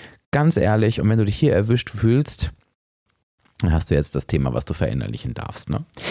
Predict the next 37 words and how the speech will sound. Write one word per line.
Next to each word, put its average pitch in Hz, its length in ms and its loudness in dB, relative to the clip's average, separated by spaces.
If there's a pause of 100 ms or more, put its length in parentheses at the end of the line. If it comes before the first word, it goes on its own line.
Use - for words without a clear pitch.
(240)
Also 139 160 2
das 185 220 0
mal 202 220 2 (180)
als 135 240 0
Beispiel 160 420 0
dafür, 151 320 2
warum 135 260 2
ich 156 120 0
dir 135 140 2
öfter - 340 0
sage, 123 460 2 (220)
hör 131 160 4
dir 131 120 4
diese 147 260 0
Episode 131 580 4 (280)
öfter 117 400 0
an, 101 240 2 (240)
denn, 107 200 2
und 98 240 0
jetzt, 92 300 -2
dann 95 160 4
höre 98 120 4
ich 104 120 0
auch 80 100 -4
auf, 135 220 2
aber - 160 0
es 120 80 -4
ist - 140 -2
mir 175 80 4
ein 156 100 2
wichtiger 165 320 2
Punkt 135 340 0
heute, 62 280 -2 (100)
auch 65 140 -6
bei 73 160 0
dieser 71 240 -2
Folge, 95 360 2